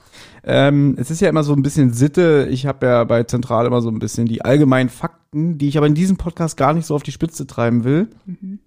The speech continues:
Speaker 1: Ich kann dazu nur sagen, dass der Autor ist natürlich Stefan Wolf, alias Rolf Kalmuczak. Und als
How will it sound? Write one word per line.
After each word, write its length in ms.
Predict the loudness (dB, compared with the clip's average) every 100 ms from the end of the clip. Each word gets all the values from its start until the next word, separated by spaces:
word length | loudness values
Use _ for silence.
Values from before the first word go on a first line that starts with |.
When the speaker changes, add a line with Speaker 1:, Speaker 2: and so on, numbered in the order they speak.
| _ _ _ _
Speaker 1:
Ich 80 | -14
kann 160 | -4 -2
dazu 260 | -2 0
nur 140 | 0 2
sagen, 320 | 2 2 2
dass 320 | 0 -2 -4
der 120 | 0
Autor 260 | 0 2 2
ist 60 | 2
natürlich 280 | 0 -2
Stefan 260 | -2 -2 0
Wolf, 220 | 2 0
alias 540 | -2 -2 0 2 0 0
Rolf 360 | 0 0 -2
Kalmuczak. 680 | -6 0 2 2 0 -2 -2 _ _ _ _ _ _ _ _
Und 140 | -2 0
als 380 | 0 -4 -16